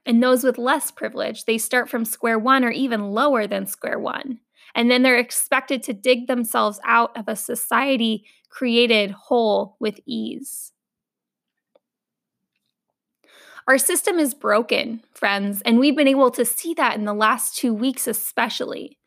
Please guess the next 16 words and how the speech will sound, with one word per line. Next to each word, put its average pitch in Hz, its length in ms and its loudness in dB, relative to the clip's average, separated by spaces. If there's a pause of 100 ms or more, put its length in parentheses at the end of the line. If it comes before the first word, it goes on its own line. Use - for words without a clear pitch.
(300)
as 240 200 0
the 247 100 -4
sins 285 440 4
of 202 180 -4
racism 226 640 0
and 220 160 -4
police 233 400 -2
brutality 247 640 0
continue 277 600 2
to 247 120 -4
be 214 120 -4
a 202 80 0
reality, 214 760 -2 (260)
among 247 400 2
other 208 280 -4
things. - 680 -12